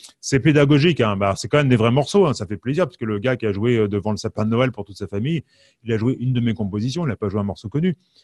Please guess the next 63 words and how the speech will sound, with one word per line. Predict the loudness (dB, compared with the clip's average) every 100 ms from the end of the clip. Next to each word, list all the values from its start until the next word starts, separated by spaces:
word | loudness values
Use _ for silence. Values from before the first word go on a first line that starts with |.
| _ _ -2
Mais | 2
le, | 4 4 4 2 2
une | 0
fois | 0 0
que |
vous | 2
avez | 2 2
dépassé | 0 0 -2 -2
la | -4
pédagogie, | -2 -2 0 0 2
bah, | 0
après, | 0 0
l'idée, | 0 2 0
c'est | -2
de | -10
se | -6
faire | -6
plaisir | -4 -2 0
à |
jouer | 0
des | -2
morceaux | -4 -6 -8
que |
vous | -6
aimez, | -4 -2
évidemment. | -2 -4 -6 -8 _ _ _ _ _
Enfin, | -6 -2 -2
que | 0
vous | 0
aimez, | 0 2 0
mais | 0 -2
des | -2 -4
morceaux | -6 -8 -8
connus, | -4 0 0 0
des | -2
morceaux | -4 -4 -6
incontournables | -6 -8 -6 -2 -2
à | -2
l'harmonica. | -4 -6 -10 -16 _ _ _ _ _
Alors, | -2 2
vous | 2
avez | 2
deux | 2
possibilités. | 0 -2 0 0 2 2
Soit | 4 4
vous | 4
avez, | 4 4 2
vous |
prenez | 2 0 2
que | 2
la | 4
tablature. | 4 2 4 2 2
Si | -2
vous | 0
avez | 0
une | 0
excellente | -2 -2 -2 0
oreille, | 2 2 2
un, | 0 0 -2 -4
un | -2
excellent | -2 -4 -4 -2
sens | -2 -6 -6
rythmique, | -6 -2 -2 -4